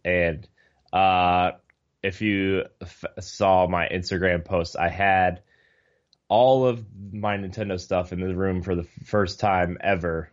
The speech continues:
like, in the same space, except for my Virtual Boy, and it was just like, I wish I would've had it.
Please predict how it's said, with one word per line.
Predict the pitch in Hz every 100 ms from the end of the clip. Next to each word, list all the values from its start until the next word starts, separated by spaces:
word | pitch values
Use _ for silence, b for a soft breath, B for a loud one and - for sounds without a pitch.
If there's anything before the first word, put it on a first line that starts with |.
| -
like, | 85 85
in |
the | 87
same | 85 98 90
space, | 82 - 90 85
except | - 82 - 92 -
for | 92
my | 82
Virtual | 82 85 - 82
Boy, | 76 78 76 -
and | 85 82 -
it | - 90 -
was | 85 82 -
just | 76 -
like, | 71 - - - _ _ _ _ _ _ -
I | 87
wish | 92 92
I |
would've | 87 85
had | 80 87 80
it. | 78